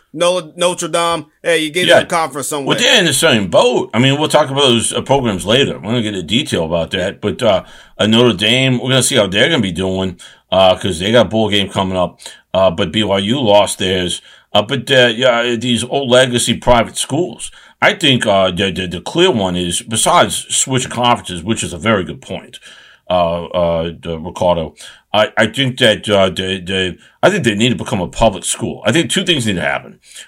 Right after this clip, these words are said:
Speaker 2: I think they need to become a public school because then they can, uh, lower the academic standards, but still have the reputation that maybe if you wanna get into law school, med school, it's gonna be a little tougher. But if you just wanna get into, like, regular,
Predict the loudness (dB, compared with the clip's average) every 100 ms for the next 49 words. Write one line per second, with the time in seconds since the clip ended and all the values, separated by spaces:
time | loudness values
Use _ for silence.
0 | -2 -2 0 0 2 2 2 0 0 0
1 | 0 0 -4 -8 -10 -14 _ -20 -20 -8
2 | -2 0 0 0 0 2 0 0 0 2
3 | 2 2 4 4 4 4 4 2 0 -4
4 | -6 -2 0 0 0 -4 -6 -2 2 2
5 | 0 -2 -2 -2 -2 -2 -2 -6 -14 -20
6 | -20 -4 0 2 2 2 -2 0 0 2
7 | 2 0 0 4 4 4 -2 0 2 2
8 | -2 -2 -2 -2 -6 -6 -4 -2 -4 2
9 | 2 4 0 -2 -6 -20 _ 0 0 0
10 | -2 0 0 2 0 0 -2 -4 -4 0
11 | 2 2 0 -2